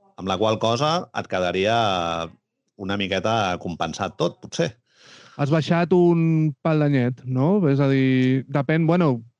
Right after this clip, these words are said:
Speaker 2: no ens oblidem que tu sempre parles del doctor com, com una persona que hauria d'estar mirant obres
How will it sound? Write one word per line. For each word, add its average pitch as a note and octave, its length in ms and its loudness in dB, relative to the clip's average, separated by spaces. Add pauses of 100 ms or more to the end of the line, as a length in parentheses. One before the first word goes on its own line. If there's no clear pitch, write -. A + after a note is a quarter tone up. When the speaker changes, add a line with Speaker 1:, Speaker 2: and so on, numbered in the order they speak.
Speaker 2:
no C#3+ 220 0
ens C#3+ 100 2
oblidem D3+ 340 4
que D3+ 140 0
tu C#3 100 2
sempre C#3+ 300 0
parles C#3 320 0
del C#3 160 2
doctor D3 460 2 (420)
com, C3 540 0
com B2 180 2
una C3 160 2
persona C3+ 360 0
que C#3 100 -2
hauria C3 180 4
d'estar B2+ 240 0
mirant B2+ 320 2
obres C3+ 540 0